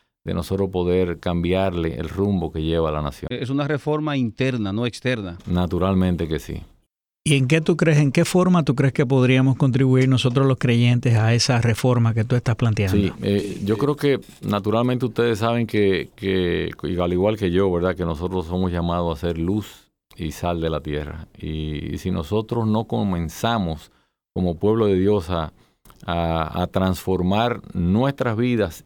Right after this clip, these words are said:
Speaker 1: y nuestras propias instituciones, llámense negocios, eh,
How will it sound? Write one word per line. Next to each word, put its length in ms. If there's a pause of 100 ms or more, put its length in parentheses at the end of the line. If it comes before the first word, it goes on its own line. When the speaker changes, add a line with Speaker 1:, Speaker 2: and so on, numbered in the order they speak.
Speaker 1:
y 100
nuestras 440
propias 400
instituciones, 800 (360)
llámense 480
negocios, 720 (100)
eh, 560